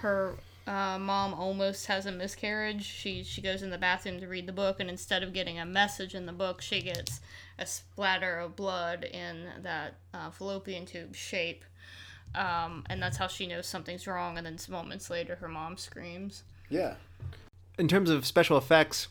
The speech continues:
Speaker 2: what were some of your favorite moments in terms of movie magic, Dustin, that you thought, like, "Man, that looks really great," or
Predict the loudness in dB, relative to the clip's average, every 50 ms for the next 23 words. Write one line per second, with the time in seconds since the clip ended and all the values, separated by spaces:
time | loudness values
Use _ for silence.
0 | -6 4 8 10 10 10 10 10 8 8 8 6 6 6 6 8 8 8 6 8
1 | 8 10 10 10 10 10 8 8 8 6 4 4 6 8 8 8 8 6 4 4
2 | 0 0 0 0 2 4 4 4 4 4 4 6 6 8 8 6 6 6 6 6
3 | 6 6 4 2 0 -2 -8 -14 -2 4 4 4 4 4 2 2 2 2 0 0
4 | 0 0 4 6 6 6 6 4 0 -2 -2 0 6 8 8 10 10 8 6 2
5 | 2 2 0 2 2 2 0 2 2 2 2 2 2 0 -2 -2